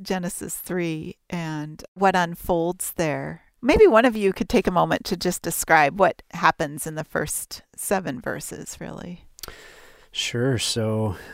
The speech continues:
Speaker 2: again, we're in the setting of a very good creation and a beautiful garden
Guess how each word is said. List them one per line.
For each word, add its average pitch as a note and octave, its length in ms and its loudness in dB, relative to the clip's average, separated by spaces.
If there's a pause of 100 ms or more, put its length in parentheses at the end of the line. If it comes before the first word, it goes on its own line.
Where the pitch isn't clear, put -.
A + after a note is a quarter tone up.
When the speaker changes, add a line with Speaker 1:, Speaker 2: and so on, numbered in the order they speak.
(120)
Speaker 2:
again, A#2 380 4
we're A2 140 2
in G#2+ 220 2
the G2+ 120 0
setting A#2 540 2
of G2 80 0
a G2 100 -2
very G#2+ 500 0
good A2 260 -4
creation G#2+ 600 -2
and G2+ 140 0
a F#2+ 60 -4
beautiful G#2 440 -4
garden F#2+ 540 -4